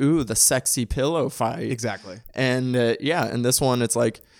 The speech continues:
Speaker 1: and, and I'll say, like, even, you know, um, you know, Ariel mentioned in the article talking about, you know, the, the scenes of nudity and, like,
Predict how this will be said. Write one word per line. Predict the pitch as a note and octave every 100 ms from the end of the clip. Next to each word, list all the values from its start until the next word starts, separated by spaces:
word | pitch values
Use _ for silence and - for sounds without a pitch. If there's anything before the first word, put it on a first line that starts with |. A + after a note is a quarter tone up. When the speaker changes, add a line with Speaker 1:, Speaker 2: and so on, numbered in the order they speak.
| -
Speaker 1:
and, | - D3
and | D#3+ F#3
I'll | G#3
say, | G3 F#3 F#3
like, | D#3+ C3+
even, | C3 C3+ C3+ C3 B2 -
you | B2+
know, | A#2 A2+ A2+ -
um, | A#2+ A2+ G#2+ G#2+ G#2+
you | C3
know, | B2 A#2
Ariel | B2+ B2 A#2
mentioned | A2+ A2+ - A#2 A2+
in | A2+
the | A2+ A2 A2
article | A2 A2+ A2 A2 A2
talking | A2 A2 A2
about, | G#2+ A2 -
you | A#2
know, | A2 G#2+
the, | G#2 G#2+ A2+ A2+ G#2+ A2 -
the | A2+
scenes | - E3 D3
of | B2
nudity | A#2+ A#2+ A2 G#2+ A2
and, | G#2+
like, | A2 A2